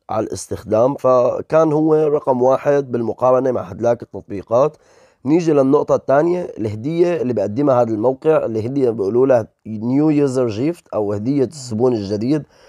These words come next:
عم بتكون عبارة عن باكيت من القسائم أو من الكوبونات. هاي القسائم أو الكوبونات عم بتكون شغالة على النسبة. شلون يعني على النسبة؟ بتوفر تلت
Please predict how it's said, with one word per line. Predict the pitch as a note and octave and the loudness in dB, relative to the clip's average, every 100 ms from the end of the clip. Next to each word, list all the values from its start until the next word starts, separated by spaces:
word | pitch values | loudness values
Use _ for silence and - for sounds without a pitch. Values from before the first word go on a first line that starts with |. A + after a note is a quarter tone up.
| _ | _
عم | - C#3+ | -2 0
بتكون | E3 D#3 - D#3 D#3 | 2 0 2 2 4
عبارة | A#2+ A#2+ C#3 C#3+ | 2 2 4 4
عن | A2+ B2 | 2 0
باكيت | A#2+ A#2+ A#2 - D3 D#3 D#3+ - | -2 0 0 -2 -4 -4 -4 -10
من | A2 B2+ | -6 0
القسائم | C#3+ C#3 - A2+ C#3 C#3+ B2+ D3 D#3 - | 0 -2 -4 -2 2 4 4 2 -2 -4
أو | A2+ | -2
من | B2 B2 | 0 -2
الكوبونات. | A2+ - A#2 A#2 C3+ D#3+ D#3+ - - - _ _ _ _ | -2 -4 -2 2 2 2 -2 -20 -20 -20 _ _ _ _
هاي | - F3 | 0 2
القسائم | F#3+ - E3 F3 F3 E3+ F3 F#3+ - | 2 0 -2 2 2 4 2 0 -4
أو | C3+ | -4
الكوبونات | C3+ C#3 B2+ C3+ D3 E3 - | -4 -4 -2 2 2 2 -4
عم | B2 B2+ | -6 -4
بتكون | B2 - D#3+ D#3+ E3+ - _ _ _ _ _ _ _ _ _ | -6 -6 -4 -2 -2 -4 _ _ _ _ _ _ _ _ _
شغالة | - C3 A2+ B2 D3+ D#3 D3+ | -2 0 2 2 4 4 0
على | - B2 | 2 0
النسبة. | B2+ B2+ - - F#2 | 0 -2 -4 -6 -12
شلون | G2 D3 C#3+ | -4 0 0
يعني | A2 G#2+ | 0 -2
على | G#2 | -2
النسبة؟ | A2+ B2 D#3 D3+ | -4 -4 0 0
بتوفر | A#2+ D#3+ E3 - E3 E3 D#3 - _ | 0 -4 -4 0 0 0 -2 -16 _
تلت | - G3 F#3+ - | -2 0 -2 -12